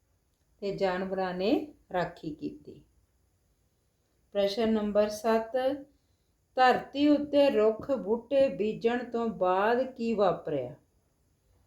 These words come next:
ਉੱਤਰ, ਜਦੋਂ ਧਰਤੀ ਦੇ ਉੱਪਰ ਦੁਬਾਰਾ ਤੇ ਰੁੱਖ ਬੂਟੇ ਬੀਜੇ ਗਏ,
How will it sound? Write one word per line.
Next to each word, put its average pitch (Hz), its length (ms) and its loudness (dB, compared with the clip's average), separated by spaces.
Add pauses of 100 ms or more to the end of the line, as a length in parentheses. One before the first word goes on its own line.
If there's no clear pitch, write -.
(840)
ਉੱਤਰ, 240 680 0 (280)
ਜਦੋਂ 220 240 2
ਧਰਤੀ 226 460 -2
ਦੇ 214 120 4
ਉੱਪਰ 214 320 0
ਦੁਬਾਰਾ 190 400 2
ਤੇ 202 200 -2
ਰੁੱਖ 196 260 -2
ਬੂਟੇ 196 340 -2
ਬੀਜੇ 185 420 -4
ਗਏ, 220 480 -2